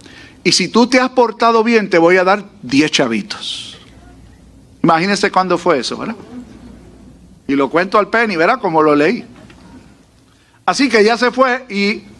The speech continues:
a la se-, a la semana siguiente regresó.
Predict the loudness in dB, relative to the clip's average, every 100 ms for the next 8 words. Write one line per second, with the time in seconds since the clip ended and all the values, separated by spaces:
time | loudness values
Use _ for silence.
0 | -8 0 2 2 0 0 2 2 2 2
1 | 2 2 0 2 2 2 0 2 2 2
2 | 2 2 0 -2